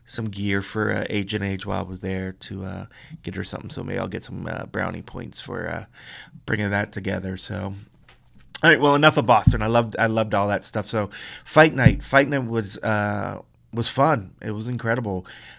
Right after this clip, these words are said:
Uh, the T D Garden, it's a, <coughs> excuse me, an exceptional venue. Um, really, really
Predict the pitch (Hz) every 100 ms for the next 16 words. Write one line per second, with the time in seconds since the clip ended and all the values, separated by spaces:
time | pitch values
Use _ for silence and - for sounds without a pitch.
0 | - - 110 104 101 143 131 117 110 120
1 | 104 101 113 101 107 101 107 - - _
2 | - - 196 123 - - 143 123 107 -
3 | 110 123 - 139 131 113 98 107 117 110
4 | 92 - - - - - 110 101 101 101
5 | 101 104 - - 110 107 117 135 127 113
6 | 123 117 113